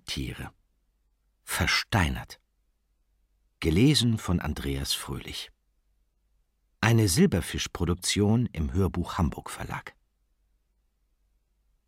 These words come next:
Nachricht auf dem Anrufbeantworter von Mary Cornfield. Anrufer: Mortimer Morrison.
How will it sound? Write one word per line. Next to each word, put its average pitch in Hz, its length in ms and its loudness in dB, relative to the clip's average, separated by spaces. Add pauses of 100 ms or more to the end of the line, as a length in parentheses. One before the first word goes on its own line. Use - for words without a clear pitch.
(960)
Nachricht 156 800 4
auf 104 180 2
dem 76 240 0
Anrufbeantworter 101 1160 0 (360)
von 78 360 2
Mary 85 300 4
Cornfield. - 840 -4 (480)
Anrufer: 95 640 2 (640)
Mortimer 98 560 4
Morrison. 80 540 0